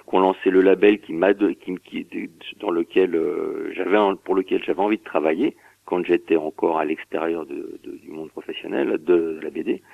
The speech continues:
Et, euh, et alors pour le coup, euh, à la fin, euh, Aqua Blue qu'on m'a proposé de reprendre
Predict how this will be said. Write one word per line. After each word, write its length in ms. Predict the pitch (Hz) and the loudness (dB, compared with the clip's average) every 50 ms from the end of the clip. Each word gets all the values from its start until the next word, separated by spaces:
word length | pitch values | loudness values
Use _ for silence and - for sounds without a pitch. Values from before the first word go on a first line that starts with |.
| - - - - - - - - - - - - - _ _ - | -20 -20 -18 -18 -18 -16 -16 -14 -14 -14 -14 -16 -16 _ _ 4
Et, 320 | 107 110 110 107 104 101 101 | 6 8 10 10 10 10 10
euh, 140 | 98 95 90 - | 10 8 6 6
et 80 | 98 101 | 6 8
alors 180 | 95 87 - - | 8 6 4 2
pour 180 | - 113 120 | 4 4 6
le 100 | 120 123 | 6 6
coup, 420 | 120 - - 120 117 113 113 - - - - | 4 2 -4 -4 -2 -2 -2 -4 -4 -4 2
euh, 280 | 104 98 95 90 90 85 92 | 6 6 6 6 6 2 2
à 100 | 95 87 | 2 4
la 140 | 87 92 | 4 4
fin, 400 | - - - 107 104 101 98 92 98 | 2 0 -2 0 2 2 2 2 2
euh, 320 | 90 82 82 80 82 - - | 2 2 2 0 -2 -4 -4
Aqua 300 | - 101 - - - 98 | -2 -2 -2 2 2 2
Blue 340 | 92 90 90 98 107 104 92 - | 2 2 -2 -2 -2 -2 -4 -6
qu'on 120 | - 95 | -8 -6
m'a 100 | 82 82 | -6 -6
proposé 320 | - - - - - 85 90 | -6 -6 -10 -6 -4 0 0
de 60 | 85 | 2
reprendre 640 | 78 87 90 - - - 98 92 92 87 80 76 | 2 2 0 0 -2 -6 -2 -2 -2 -2 -4 -6